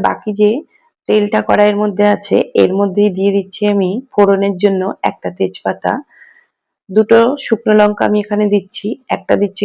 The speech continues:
গোটা আর একটা দু টুকরো করে দিলাম। দিয়ে দিচ্ছি ওয়ান ফোর চা চামচ পরিমাণ গোটা জিরে, দিয়ে এই ফোড়নটা একটু নাড়াচাড়া করে ভেজে নিচ্ছি।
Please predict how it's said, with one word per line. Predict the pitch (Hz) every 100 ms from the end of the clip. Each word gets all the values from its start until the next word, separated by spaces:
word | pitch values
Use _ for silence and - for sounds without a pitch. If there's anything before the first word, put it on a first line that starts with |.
| 180
গোটা | 190 196 226
আর | 208
একটা | 190 - 175
দু | 190 185
টুকরো | 180 190
করে | 180 185
দিলাম। | 175 170 175 240 - _ _ _ _ _ -
দিয়ে | 202 220
দিচ্ছি | 233 - - 214
ওয়ান | 220 196 196 202
ফোর | 220 208
চা | 214
চামচ | 208 208 208 -
পরিমাণ | 214 202 180 220
গোটা | 208 180 175
জিরে, | 147 156 151 160 _ _ _ _ _ -
দিয়ে | 185 226
এই | 233
ফোড়নটা | - 220 208 208 220
একটু | 208 214
নাড়াচাড়া | 202 185 185 202 202
করে | 214 196 208 302 _ _ _ _ _ 196
ভেজে | 196 202 208
নিচ্ছি। | 196 190 185 -